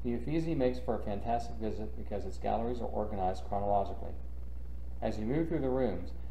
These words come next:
your guide will be able to demonstrate the development of artistic styles from medieval times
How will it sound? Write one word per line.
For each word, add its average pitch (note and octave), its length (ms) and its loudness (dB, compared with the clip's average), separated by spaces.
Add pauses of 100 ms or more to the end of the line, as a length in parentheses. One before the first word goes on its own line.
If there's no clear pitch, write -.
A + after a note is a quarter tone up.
(140)
your A2 80 -2
guide A#2 220 6
will C#3+ 80 2
be B2 140 4
able A#2+ 100 4
to A2+ 80 0
demonstrate A2 540 0
the F#2+ 100 0
development A2 380 2
of F#2 80 0
artistic A2+ 400 -2
styles F#2+ 500 4
from F#2+ 100 -2
medieval A2 360 0
times G#2 400 2